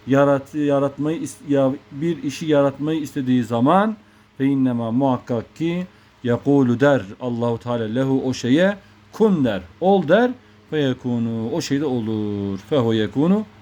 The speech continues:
o da olur. Ve yuallimuhu, Allahu Teala, e, ona öğretecek veyahut da ve nuallimuhu, biz ona öğreteceğiz bin nuni vel yai.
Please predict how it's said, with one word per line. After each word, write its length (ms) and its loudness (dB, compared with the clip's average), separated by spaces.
o 120 -10
da 40 0
olur. 640 -4
Ve 140 6
yuallimuhu, 840 2
Allahu 480 0
Teala, 580 0
e, 240 0
ona 280 0
öğretecek 840 0
veyahut 320 2
da 160 0
ve 240 2
nuallimuhu, 840 2
biz 160 -4
ona 200 -2
öğreteceğiz 880 -2
bin 200 0
nuni 420 0
vel 280 2
yai. 340 0